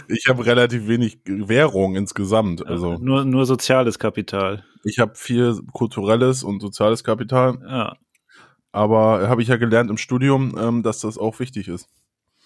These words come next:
Speaker 1: Das,
Speaker 2: Ja.
Speaker 1: das bringt einen durch. Damit kommt man auch durch in diesem Land. Hab ich, ach geil, das geht auch.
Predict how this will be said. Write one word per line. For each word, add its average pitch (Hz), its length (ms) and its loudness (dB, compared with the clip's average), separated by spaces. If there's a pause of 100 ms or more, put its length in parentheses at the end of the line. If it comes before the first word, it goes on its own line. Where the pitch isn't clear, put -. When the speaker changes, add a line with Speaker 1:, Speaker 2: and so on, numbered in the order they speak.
(240)
Speaker 1:
Das, 104 100 -2
Speaker 2:
Ja. 160 200 4
Speaker 1:
das - 300 -6
bringt 139 260 -4
einen 135 200 2
durch. 131 460 2
Damit 143 240 2
kommt 156 180 0
man 156 160 2
auch 156 160 2
durch 131 260 2
in 117 100 2
diesem 107 200 0
Land. 98 100 2
Hab 123 100 -2
ich, - 80 -10
ach - 160 -10
geil, 127 220 2
das - 160 -10
geht - 160 -8
auch. 127 260 0